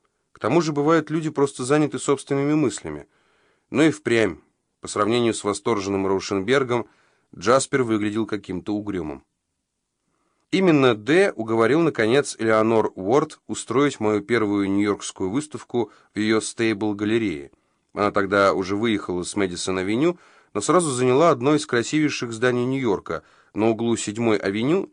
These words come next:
и пятьдесят восьмой улицы у южного входа Центрального парка. Раньше здесь действительно была конюшня, где богачи держали своих лошадей, и весной, когда было влажно, все еще чувствовался запах конской мочи, потому что такие ароматы не выветриваются.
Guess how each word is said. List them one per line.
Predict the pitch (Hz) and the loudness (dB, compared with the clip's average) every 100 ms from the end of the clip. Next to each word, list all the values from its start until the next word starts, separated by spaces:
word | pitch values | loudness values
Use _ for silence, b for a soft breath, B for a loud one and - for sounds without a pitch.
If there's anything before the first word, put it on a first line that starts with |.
| _ - | _ -14
и | |
пятьдесят | 90 98 95 101 143 | -12 -10 -6 0 0
восьмой | 117 117 123 123 | 0 -2 0 -2
улицы | - 113 90 - 82 | 0 -4 -4 -8 -8
у | |
южного | 90 117 104 101 92 | -6 -6 -2 -2 -2
входа | - 117 98 | -4 -4 -4
Центрального | - 92 104 98 101 110 | -8 -2 0 2 0 -2
парка. | 90 73 - 67 _ _ _ _ _ _ _ _ _ - | -4 -4 -12 -20 _ _ _ _ _ _ _ _ _ -4
Раньше | 123 185 - 120 101 | 2 2 2 0 -2
здесь | 101 127 | -2 -4
действительно | 123 127 170 160 151 147 | -6 -6 -6 0 2 2
была | 147 151 | 2 2
конюшня, | 160 170 131 87 87 80 | 2 2 0 -2 -8 -12
где | 92 95 | -8 -4
богачи | 95 101 98 120 | -2 0 0 -2
держали | 110 95 107 95 | -4 0 0 0
своих | - 98 - | -2 -2 -2
лошадей, | 98 - 101 95 82 - b b b | -6 -6 -4 -2 -4 -6 b b b
и | 92 | -2
весной, | 101 - 120 120 | 0 2 2 2
когда | 95 85 90 | 0 0 -2
было | 85 85 | 0 -2
влажно, | 82 110 113 92 78 b b | 0 2 2 -2 -8 b b
все | - - | -10 -4
еще | 101 98 | -4 -4
чувствовался | 90 107 - - 87 82 85 | -10 -12 -12 -6 -6 -6 -4
запах | 90 90 92 | -2 -2 -6
конской | - 92 80 - | -6 -6 -6 -6
мочи, | 90 90 - 78 - b b | -4 -4 -8 -14 -18 b b
потому | - 90 | -6 -6
что | - - | -6 -10
такие | 90 - 92 | -8 -2 0
ароматы | 87 92 92 90 | 0 0 -2 -4
не | 87 | -6
выветриваются. | 92 90 82 76 76 76 - - | -4 -6 -8 -14 -20 -20 -20 -20